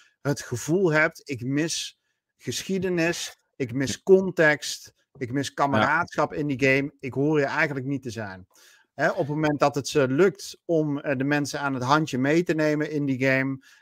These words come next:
eh, te introduceren in die nieuwe wereld, zeg maar, en dat jij je daarin thuis kunt voelen, dan, ehm, eh, ik ga hem sowieso proberen. En dan denk ik dat met mij, dat er natuurlijk vele anderen dit ook zeker gaan proberen. Maar of die, hè, de mensen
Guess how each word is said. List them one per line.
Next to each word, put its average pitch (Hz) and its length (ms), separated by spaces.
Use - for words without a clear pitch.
eh, 127 140
te 120 200
introduceren 156 800
in 151 120
die 147 100
nieuwe 143 300
wereld, 135 540
zeg 127 260
maar, 123 380
en 139 200
dat 123 160
jij 135 220
je 131 80
daarin 120 280
thuis 147 260
kunt 147 180
voelen, 147 400
dan, 147 380
ehm, 123 500
eh, 131 360
ik 131 140
ga 143 100
hem 143 120
sowieso 139 440
proberen. 131 520
En 151 100
dan 127 120
denk 123 180
ik 117 100
dat 123 240
met 123 240
mij, 113 300
dat 123 180
er 120 80
natuurlijk 113 320
vele 131 220
anderen 120 540
dit 131 260
ook 143 220
zeker 139 360
gaan 127 180
proberen. 135 400
Maar 131 100
of 143 240
die, 131 340
hè, 139 220
de 131 80
mensen 135 500